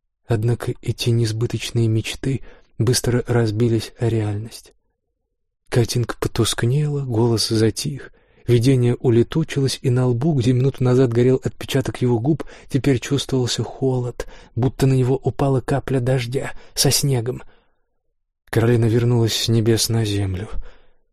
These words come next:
И вместо леса в Наннеле июньским днем она увидела свою тесную комнатку.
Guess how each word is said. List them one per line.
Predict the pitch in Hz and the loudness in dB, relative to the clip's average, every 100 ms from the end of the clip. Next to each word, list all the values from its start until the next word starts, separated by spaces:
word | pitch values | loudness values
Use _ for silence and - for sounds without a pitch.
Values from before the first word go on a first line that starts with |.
| _ _ _ _ _ - | _ _ _ _ _ -2
И | |
вместо | 104 107 - - 123 - | 0 2 0 -2 -4 2
леса | 113 110 98 107 | 4 4 4 0
в | 98 | 2
Наннеле | 107 123 127 117 117 | 2 2 2 0 0
июньским | 117 110 110 104 - 101 | 2 2 2 0 -2 -2
днем | 98 120 113 | 0 2 2
она | 107 | 2
увидела | 104 107 104 101 | 2 4 2 2
свою | - 101 | 0 -2
тесную | 98 110 98 104 101 | 0 -2 -2 -2 -2
комнатку. | - 113 123 127 - - | 0 0 0 -4 -8 -14